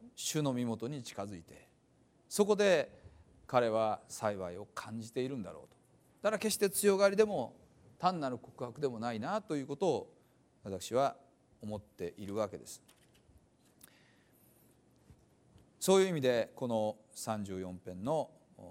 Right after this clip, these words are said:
九節をですね、えー、この一年の、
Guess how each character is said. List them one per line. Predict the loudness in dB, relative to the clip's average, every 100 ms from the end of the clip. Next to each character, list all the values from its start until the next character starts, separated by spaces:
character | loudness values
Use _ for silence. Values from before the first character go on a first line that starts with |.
| -20 -20 -20 _ 2
九 | 2 2
節 | -2 -8 -12
を | -16
で |
す | -8
ね、 | -4 -4 -6 _ _ -20 -12
え | -10 -10 -10
ー、 | -8
こ | -4
の | -4 -4 -8 _ _ _ -16
一 | -10 -8
年 | -10 -6
の、 | -4 -6